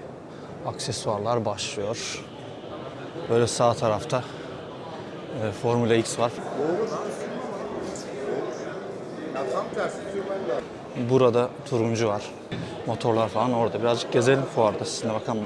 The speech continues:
neler varmış. Bu arada ben çok ciddi ıslandığım için kendimi çok göstermeyeyim.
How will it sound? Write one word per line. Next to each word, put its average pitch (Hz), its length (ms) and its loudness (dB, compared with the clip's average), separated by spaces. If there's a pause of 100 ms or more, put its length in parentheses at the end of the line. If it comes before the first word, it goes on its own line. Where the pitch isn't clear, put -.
(100)
neler 117 240 6
varmış. 110 420 2 (800)
Bu 117 100 8
arada 120 200 6
ben 120 200 4 (360)
çok 117 180 4
ciddi 110 320 2
ıslandığım 117 460 2
için 127 240 -2 (280)
kendimi 123 380 4
çok 127 320 -2
göstermeyeyim. 117 680 2